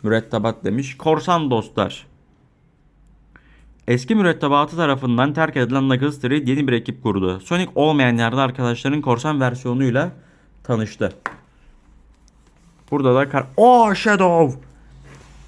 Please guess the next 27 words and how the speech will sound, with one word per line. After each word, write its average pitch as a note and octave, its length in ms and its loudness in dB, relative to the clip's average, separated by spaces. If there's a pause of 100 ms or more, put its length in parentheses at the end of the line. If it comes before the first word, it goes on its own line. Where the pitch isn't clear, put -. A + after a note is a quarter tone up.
(420)
Shadow'un F3+ 480 2
tuzağı. C#3 400 0
Burayı D#3 240 2
okuyacağız C3 340 0
arkadaşlar. G#2+ 540 -2
Burası C3+ 280 -2
okunur. B2 420 -4 (1200)
Shadow A3+ 540 4 (340)
kızgın. F3 480 2 (500)
Sonic G#3 360 0
paradoks F3+ 440 -2
prizmasını D#3 540 -2
parçaladığında C#3 840 0
onların D#3+ 420 0
gerçekliğini C3+ 680 -2
bozdu F#3 320 2
ve F#3+ 60 2
Green F3 280 2
Hill'ın E3+ 220 0
artık D3+ 320 -2
var F3 200 2
olmadığına D#3 540 0
ve G3 80 0
Ghost F#3 340 -2
ile D#3+ 300 -2
dönüştüğüne D#3 460 -4
inanıyor. B2 440 0